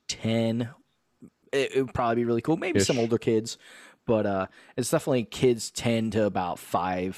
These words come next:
Speaker 1: four or five. That age group is really good for. There's just a whole lot of stuff for them to do. Like, there's the water table that has, like, where you can block the water off and, like, make it, see how the water will flow around different things and stuff like that. Um, they have, like, this air, this,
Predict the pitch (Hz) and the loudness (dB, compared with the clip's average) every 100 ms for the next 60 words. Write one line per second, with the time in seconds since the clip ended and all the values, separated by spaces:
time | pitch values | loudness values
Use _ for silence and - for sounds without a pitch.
0 | - - 170 117 - 90 85 82 - 95 | -12 -4 0 0 0 -4 -4 -6 -4 -4
1 | - 101 98 - 98 92 95 92 92 92 | -2 -4 -4 -4 -6 -4 -4 -2 -4 -4
2 | 90 87 - - - 196 175 165 180 156 | -4 -6 -6 -14 -4 -2 0 2 4 2
3 | 110 - 135 120 101 95 87 120 98 95 | 0 -2 -2 0 -2 -2 0 2 2 0
4 | 110 104 - - - - - 120 113 120 | 0 0 -2 -8 -18 -10 -2 0 4 2
5 | 117 117 117 117 110 98 110 104 104 101 | 2 2 2 2 0 0 -2 -2 -2 -4
6 | - 110 104 98 104 101 98 92 95 101 | -2 -2 -2 -4 -2 -2 -2 -4 -2 -2
7 | 98 98 101 - 92 92 87 98 98 - | 0 0 0 -2 -6 -6 -6 -4 -6 -4
8 | 98 98 - - 110 101 98 95 95 95 | -6 -4 -4 -2 -2 -4 -4 -4 -4 -4
9 | 95 92 - 104 98 95 92 90 104 - | -4 -4 -6 -4 -2 -2 -4 -6 -8 -8
10 | 98 98 92 95 90 95 - 95 98 92 | -8 -6 -6 -6 -6 -6 -6 -6 -6 -6
11 | 98 92 92 - - - - 92 85 82 | -4 -4 -6 -12 -18 -18 -10 -8 -6 -8
12 | 87 90 _ - 113 113 101 101 104 - | -10 -14 _ -2 -2 -2 -4 -6 -6 -6
13 | - 107 113 107 101 - - | -4 -2 -2 0 -2 -4 -6